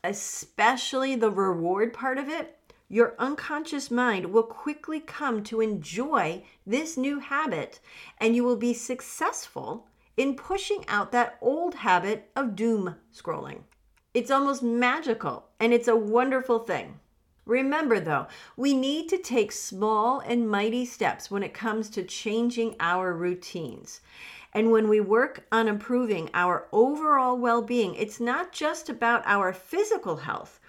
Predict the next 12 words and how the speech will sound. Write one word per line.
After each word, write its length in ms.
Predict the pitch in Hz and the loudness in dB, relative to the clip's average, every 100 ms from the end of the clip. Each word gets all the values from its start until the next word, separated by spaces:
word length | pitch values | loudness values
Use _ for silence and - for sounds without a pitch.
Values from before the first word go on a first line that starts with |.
| _ _ | _ _
It's 200 | 269 277 | -2 0
about 320 | 254 254 240 | -2 0 0
discovering 840 | 247 240 - 247 269 233 190 190 190 - - | -2 -6 -2 -2 2 0 0 -4 -8 -18 -18
how 260 | - 247 233 | 0 2 2
our 240 | - 196 | 2 0
thoughts 680 | 190 - 202 220 339 - - _ - | -2 2 4 6 2 -8 -18 _ -2
and 160 | 247 | 0
beliefs 600 | 247 269 294 175 - - _ | 0 -2 -2 -4 -8 -16 _
shape 500 | - - 277 339 - - | -10 0 0 0 -6 0
our 300 | 214 214 - - | 2 2 -4 -8
inner 240 | 294 339 | -6 -6
peace 480 | 330 349 220 190 | -8 -4 -4 -4